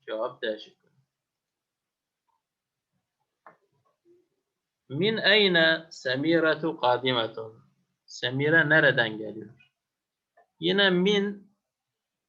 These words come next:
eyne soru isminden önce gelmiş arkadaşlar. Bir harfi cer. Bu harfi cerri cevapta kullanacağız. Bakıyoruz nerede min yok?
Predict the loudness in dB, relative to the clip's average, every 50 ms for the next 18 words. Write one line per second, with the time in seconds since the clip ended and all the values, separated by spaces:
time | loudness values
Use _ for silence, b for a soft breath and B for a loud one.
0 | _ _ _ _ -2 0 2 2 2 2 2 0 0 -2 -2 -2 -2 -2 -2 -2
1 | -4 -4 -4 -2 0 0 2 2 2 0 0 0 -2 -2 -2 -2 -4 -8 -12 -16
2 | -14 -14 -14 -12 -12 -14 -16 -16 -16 -16 -16 -14 -12 -12 -12 -12 -16 -20 _ _
3 | _ -10 -8 -6 -4 -2 -4 -4 -4 -6 -10 -6 -4 -4 -4 -4 -6 -8 -12 _
4 | _ _ _ _ _ 0 0 2 2 0 0 -4 -6 -2 0 2 2 2 0 0
5 | 0 0 0 0 -2 -4 -6 -6 -6 -6 -10 -10 -10 -12 -14 -16 -18 -20 -20 -20
6 | -12 -6 -4 -2 -2 -2 -2 -2 -2 0 0 0 0 2 2 2 2 0 -2 -4
7 | -4 -4 -6 -4 -2 -2 -2 -2 -4 -10